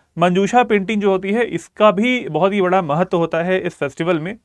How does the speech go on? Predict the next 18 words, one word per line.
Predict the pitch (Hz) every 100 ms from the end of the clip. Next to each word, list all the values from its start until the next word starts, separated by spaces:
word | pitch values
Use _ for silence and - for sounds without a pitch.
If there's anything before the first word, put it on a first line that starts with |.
| _ -
मंजूषा | 147 156 196 190
art | 151 165
is | 156
also | 151 190 185
prominent | 143 143 165 165
in | 160
this | -
festival | 127 - 160 160
time। | 147 254 _ _ _ _ _ _
अ, | 147 151 151 -
in | - - 180
this | 208 - - _ _ _ _ -
मंजूषा | 160 175 214
पेंटिंग | 214 196 190 190 151 _ _ -
आप | 165
देख | 156 196
सकते | 214 220 226
हैं | 170